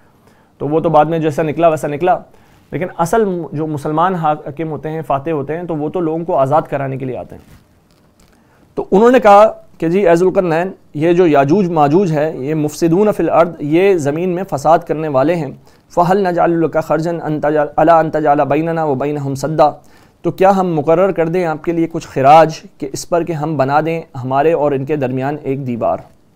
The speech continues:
इस इलाके में, अ, और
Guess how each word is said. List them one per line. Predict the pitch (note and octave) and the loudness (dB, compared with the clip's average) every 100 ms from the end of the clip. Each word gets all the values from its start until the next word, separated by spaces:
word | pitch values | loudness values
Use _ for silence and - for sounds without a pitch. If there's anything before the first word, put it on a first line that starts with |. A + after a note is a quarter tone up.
| _ _ _ _ _ _ _ _ _ _ _ _ _ _ _ _ G3 | _ _ _ _ _ _ _ _ _ _ _ _ _ _ _ _ 2
इस | G3+ | 4
इलाके | G3+ F3+ F#3+ G#3+ | 4 4 4 2
में, | G#3+ A3 A3 - - | 0 -4 -8 -16 -6
अ, | |
और | D3+ - - D#3 D3+ D3 C#3+ | -6 -4 -2 0 0 -2 -4